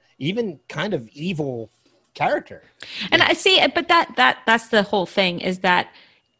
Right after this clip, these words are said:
Speaker 2: Desmond is not evil, right? He's not, he's not a bad guy. He's just desperate to see Penny. And maybe desperation makes people do crazy things.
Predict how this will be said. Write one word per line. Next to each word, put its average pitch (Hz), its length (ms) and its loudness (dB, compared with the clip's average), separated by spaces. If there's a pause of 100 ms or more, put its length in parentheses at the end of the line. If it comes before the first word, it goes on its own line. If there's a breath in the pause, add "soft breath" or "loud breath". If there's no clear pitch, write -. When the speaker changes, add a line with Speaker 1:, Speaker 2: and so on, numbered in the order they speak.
(280)
Speaker 2:
Desmond 220 560 2
is 190 220 -4
not 180 300 2 (120)
evil, - 580 -4 (1040)
right? 180 400 2 (100)
He's 226 280 4
not, 233 320 6 (140)
he's 233 200 4
not 285 240 10
a 170 140 -2
bad 190 420 6
guy. 170 360 4
He's 196 280 -2
just 190 320 4 (200)
desperate 190 720 4 (960)
to 214 120 -2
see 180 200 -2
Penny. 170 500 0 (300 loud breath)
And 240 180 6
maybe 262 240 6
desperation 190 680 4
makes - 400 0
people 165 420 0
do 165 420 4 (220)
crazy 180 360 4
things. 170 520 0